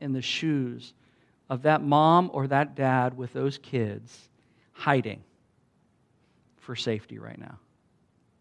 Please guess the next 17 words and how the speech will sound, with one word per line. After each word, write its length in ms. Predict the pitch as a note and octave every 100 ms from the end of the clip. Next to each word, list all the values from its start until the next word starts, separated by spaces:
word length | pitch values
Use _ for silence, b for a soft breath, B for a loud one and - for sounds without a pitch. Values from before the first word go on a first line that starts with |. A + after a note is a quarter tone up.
| _
It 60 | -
says, 200 | E3+ C#3
"Hear, 240 | - G#3
O 100 | G3+
God, 280 | F3+ F#3 F#3
my 140 | F3
prayer, 320 | E3+ - F#3+ F3+
and 120 | E3
listen 320 | F3+ - E3+
to 100 | E3+
my, 220 | D#3+ D#3 B B B
hear, 320 | - F#3+ D#3 -
listen 380 | D#3+ F3 F#3
to 80 | E3
my 160 | D#3+ D3
prayer. 400 | - D3 C3 B2+
For 320 | - E3